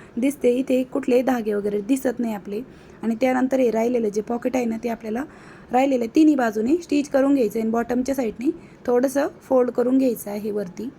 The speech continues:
म्हणजे जो कट आहे आपला बॉटमचा ना, तिकडनं आपण साधारणतः एक दोन बोटं, एक बोट तरी वरती लावून घ्यायचं आहे आपल्याला हे अस्तर.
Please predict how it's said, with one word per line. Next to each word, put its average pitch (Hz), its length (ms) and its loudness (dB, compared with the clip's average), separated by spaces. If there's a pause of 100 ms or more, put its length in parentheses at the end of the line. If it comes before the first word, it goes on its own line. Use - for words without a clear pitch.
(520)
म्हणजे 226 200 0
जो 247 120 2
कट 277 280 2
आहे 277 140 2
आपला 220 240 -2
बॉटमचा 214 460 -4
ना, 247 180 -4
तिकडनं 247 340 -2
आपण 240 240 -4 (320)
साधारणतः 254 380 -2 (100)
एक 233 140 -2 (280)
दोन 254 260 4
बोटं, 247 340 0
एक 226 260 -2
बोट 269 240 2
तरी 269 140 0
वरती 254 380 -2
लावून 240 260 0
घ्यायचं 214 280 -4
आहे 208 80 -8
आपल्याला 202 260 -10
हे 202 60 -6
अस्तर. 196 360 -12